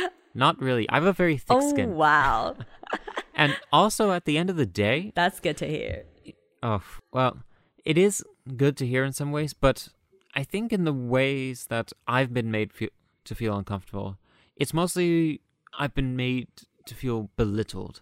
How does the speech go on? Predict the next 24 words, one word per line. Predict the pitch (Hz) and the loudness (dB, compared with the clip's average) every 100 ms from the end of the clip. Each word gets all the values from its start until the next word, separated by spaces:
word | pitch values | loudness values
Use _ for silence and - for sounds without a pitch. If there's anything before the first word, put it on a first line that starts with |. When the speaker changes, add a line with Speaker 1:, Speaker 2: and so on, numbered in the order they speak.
| _ | _
Speaker 1:
a | - 104 | -10 -6
little | 101 98 | -6 -6
bit. | 101 101 | -10 -4
Speaker 2:
Mm. | 220 226 208 185 170 | -2 -2 -4 -4 -4
Speaker 1:
I | |
think | 175 165 151 - | -4 -4 -6 -6
throughout | 139 131 | -2 -2
my | 135 | -2
time | 127 123 120 | -4 -4 -4
in, | 110 | -4
like, | 110 - | -8 -2
high | 113 113 | -2 -2
school | - - 117 113 110 110 110 107 101 | -6 -10 -6 -4 -4 -4 -6 -6 -6
and | 98 | -2
middle | 107 107 | -2 -2
school | - - 104 104 | -6 -8 -6 -6
and | 98 | -6
growing | 107 113 110 101 | 0 2 0 -2
up | 104 104 - - - - _ - | -4 -4 0 0 0 -12 _ -10
and | 113 | -2
being | 131 135 | 0 2
around | 123 117 | 2 2
family | - 110 113 113 | 0 -2 -2 -2
sometimes, | 120 113 113 110 107 107 - | -4 -6 -4 -4 -4 -10 -14